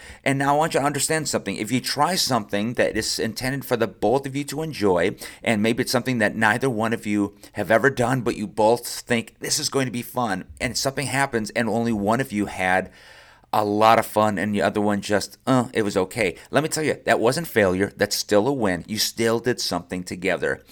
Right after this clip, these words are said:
So there's no failure in trying. Number three, have a monthly event date. Have a monthly event date.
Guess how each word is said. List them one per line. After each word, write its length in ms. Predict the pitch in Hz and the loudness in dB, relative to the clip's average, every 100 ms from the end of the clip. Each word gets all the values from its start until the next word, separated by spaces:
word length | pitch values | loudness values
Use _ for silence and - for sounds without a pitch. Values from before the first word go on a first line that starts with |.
| - - | -20 -12
So 120 | - | -6
there's 240 | 104 98 | -4 -4
no 340 | 98 107 113 123 | -2 2 2 2
failure 500 | - 135 117 104 98 | 0 -2 -2 -2 -2
in 160 | 90 | -4
trying. 480 | 92 - 80 64 65 _ _ _ _ _ _ _ _ - | -8 -4 -2 -4 -10 _ _ _ _ _ _ _ _ -8
Number 240 | 104 131 | -6 -6
three, 360 | 135 131 80 - - - | -2 -2 -2 -10 -20 -2
have 200 | 139 131 | 2 4
a 120 | 123 | 4
monthly 500 | 113 123 131 131 123 | 4 2 2 -2 -6
event 560 | - 107 95 107 - 65 | -4 -8 -2 -2 -2 -4
date. 420 | 65 - - - - - - - | -4 -4 -10 -14 -16 -20 -20 -10
Have 180 | - 117 | -2 0
a 60 | |
monthly 420 | 110 107 101 110 107 | 2 2 0 -4 -4
event 340 | 92 104 - | -2 -4 -2
date. 320 | - 52 - | -6 -6 -14